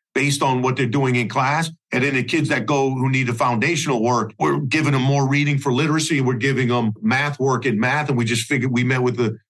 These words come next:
district math coach and he's helping us even create a better pro-, but it's all foundational skills that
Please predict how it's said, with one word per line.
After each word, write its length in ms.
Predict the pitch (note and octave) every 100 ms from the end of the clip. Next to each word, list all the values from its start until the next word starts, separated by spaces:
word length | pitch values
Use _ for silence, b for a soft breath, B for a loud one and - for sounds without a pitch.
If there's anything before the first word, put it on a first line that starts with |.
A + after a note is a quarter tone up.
| _
district 340 | D3+ C#3+ A#2+ A2+
math 320 | B2 C#3 C#3+
coach 280 | D#3 D3 C#3
and 80 | A2
he's 200 | B2+ C3+
helping 260 | B2 B2
us 140 | A#2 A#2
even 260 | C3 B2
create 480 | G2 B2 B2 B2 A2+ b b b
a 80 | -
better 240 | F#2+ D3+ C#3
pro-, 140 | C3
but 100 | A#2
it's 80 | -
all 180 | C#3+ C#3+
foundational 720 | C#3+ C#3+ B2+ A2 C#3+ C3 -
skills 300 | A2+ - B2+
that 160 | A#2 G#2+